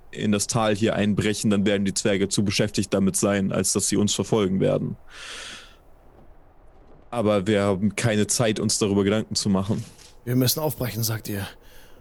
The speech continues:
Speaker 2: Es ist
Speaker 1: So
Speaker 2: einer
Speaker 1: schnell
Speaker 2: von,
Speaker 1: wie möglich.
Speaker 2: von Drogos Männern.
Speaker 1: Genau.
Speaker 2: Hat er, hat, was ist mit Drogo?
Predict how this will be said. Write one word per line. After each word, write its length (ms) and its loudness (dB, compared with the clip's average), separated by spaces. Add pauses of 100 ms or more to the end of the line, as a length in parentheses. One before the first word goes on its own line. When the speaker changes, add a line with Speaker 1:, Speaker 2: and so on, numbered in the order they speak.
(120)
Speaker 2:
Es 220 -2
ist 120 0
Speaker 1:
So 40 0
Speaker 2:
einer 260 4
Speaker 1:
schnell 200 2
Speaker 2:
von, 100 2
Speaker 1:
wie 60 0
möglich. 320 -4 (280)
Speaker 2:
von 300 -2
Drogos 640 2
Männern. 460 0 (1080)
Speaker 1:
Genau. 360 0 (340)
Speaker 2:
Hat 160 -8
er, 260 -2 (220)
hat, 160 -6 (920)
was 200 -4
ist 160 0
mit 140 -2
Drogo? 400 -4